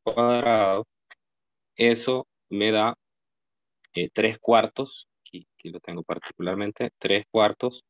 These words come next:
de M B centro de masa al cuadrado. Entonces lo vamos a sustituir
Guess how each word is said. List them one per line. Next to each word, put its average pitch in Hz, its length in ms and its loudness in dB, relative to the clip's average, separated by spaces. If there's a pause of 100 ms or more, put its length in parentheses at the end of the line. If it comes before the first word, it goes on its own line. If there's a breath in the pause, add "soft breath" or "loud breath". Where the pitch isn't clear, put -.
(320)
de 92 260 2
M 101 200 0
B 95 140 0
centro 95 400 -4
de 87 100 0
masa 80 340 -4
al 78 100 -6
cuadrado. - 280 -20 (220)
Entonces - 540 -16
lo 80 120 -4
vamos 82 240 -2
a 90 100 0
sustituir 135 680 0